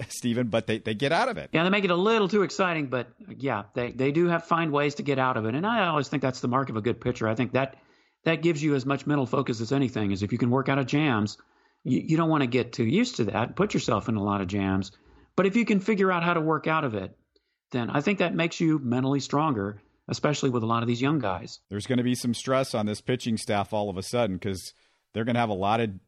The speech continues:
Speaker 1: games jammed into a short amount of time because of the hurricanes we got <laughs> coming towards Houston. They just did the reschedule. Uh, we're recording this, uh, before the series starts early this week, but, you know, right now they've got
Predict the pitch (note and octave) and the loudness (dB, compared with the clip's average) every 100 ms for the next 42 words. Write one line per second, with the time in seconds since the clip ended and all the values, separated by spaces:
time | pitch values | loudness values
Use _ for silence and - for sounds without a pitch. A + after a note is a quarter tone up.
0 | _ F#2 A#2 B2 A#2 F2 F#2+ G#2 G#2 F#2+ | _ -6 0 2 2 -2 -4 -2 -2 -2
1 | G#2 - F#2+ E2+ G#2+ A2 A#2 A2+ A2 G#2 | -4 -4 -6 -6 -4 -2 0 -2 -2 -4
2 | B2 A#2+ F2+ F2 A2 G2 G2+ A2+ C3+ C#3+ | -2 -2 -2 -6 -6 -8 -4 -4 -2 -2
3 | B2 A2 G2 F#2+ F2+ F#2 G2 F#2+ - A2+ | -2 -4 -2 -4 -8 -6 -4 -6 -4 -4
4 | A2+ A2+ - G#2+ G2+ - C#3+ D3 F#2+ F2 | 0 -4 -2 -6 -6 -6 -6 -6 -6 -8
5 | - _ _ _ - F#2+ G2+ A2+ B2 A#2 | -12 _ _ _ -8 -4 -4 -4 -4 -2
6 | A2 B2 A#2 - B2+ B2 A#2+ A#2+ A2+ _ | -2 -2 -4 0 0 0 0 -2 -2 _
7 | _ _ - G2+ F#2+ F#2+ F#2+ A#2+ A2 G#2+ | _ _ -6 -2 0 -2 0 0 0 -4
8 | G#2 B2 B2 B2 A#2+ A2+ - - - F#2 | -6 0 2 2 2 0 -6 -18 -10 -8
9 | E2+ F#2+ B2 B2 A#2 A2 _ _ _ - | -8 -6 -2 2 0 -2 _ _ _ -8
10 | G2+ - B2+ A#2+ A#2 - A#2+ A2+ G#2+ - | -6 -2 0 0 -2 -4 0 0 -2 -8
11 | - - A#2 A#2 A2 A2 G#2 B2+ A#2 _ | -14 -6 -2 0 0 -2 -2 -2 -2 _
12 | A2 G2 F#2 _ _ _ _ G#2+ G#2 G2 | -2 -2 -4 _ _ _ _ -4 -2 0
13 | A#2 - B2+ B2 G#2+ F#2+ A#2 G#2 G2 | 0 0 0 2 0 -2 0 0 0